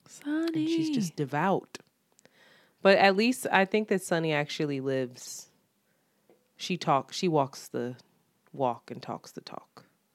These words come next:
Speaker 2: I was about to say she walks the talk. <laughs> Child. The edible's hitting. Um,
Speaker 1: <laughs>
Speaker 2: Dave Chappelle is here. I can't wait
Speaker 1: Here
Speaker 2: to
Speaker 1: at your
Speaker 2: watch
Speaker 1: house
Speaker 2: it.
Speaker 1: or in New York?
Speaker 2: He dropped a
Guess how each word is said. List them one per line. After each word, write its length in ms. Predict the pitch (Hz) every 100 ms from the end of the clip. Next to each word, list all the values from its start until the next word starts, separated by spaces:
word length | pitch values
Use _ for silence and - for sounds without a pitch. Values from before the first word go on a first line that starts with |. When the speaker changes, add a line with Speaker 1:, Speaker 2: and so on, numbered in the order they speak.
| _ _ _ _ _ _ _ _
Speaker 2:
I 60 | -
was 100 | 175
about 120 | 165
to 60 | 123
say 140 | 147
she 180 | 135 143
walks 320 | 131 131 -
the 100 | 139
talk. 500 | - 147 - - - - - _ _
<laughs> 340 | _ _ _
Child. 580 | - 156 135 127 127 - _ _ _ _ _ _ _ _ - - _ _ _ -
The 120 | 170
edible's 400 | 160 151 143 139
hitting. 380 | 147 139 135 139 -
Um, 580 | 190 190 190 185 180 170
Speaker 1:
<laughs> 40 |
Speaker 2:
Dave 220 | 180 208
Chappelle 440 | 220 262 233 196 202
is 140 | -
here. 480 | 190 160 147 180 214 - - - _ _ _ _ _ _ _ -
I 200 | 151 165
can't 260 | - 190
wait 120 | 180 170
Speaker 1:
Here 80 |
Speaker 2:
to 40 | 247
Speaker 1:
at 40 |
your 80 | 180
Speaker 2:
watch 200 | 160 151
Speaker 1:
house 200 | 202 233
Speaker 2:
it. 140 | 156 196
Speaker 1:
or 100 | 190
in 180 | 180
New 80 | 180
York? 480 | 175 156 151 170 - _ _ _ _ _ _ _ _ _ _ _ _
Speaker 2:
He 840 | - 139 175 175 170 165 160 160 160
dropped 320 | 151 143
a 80 | -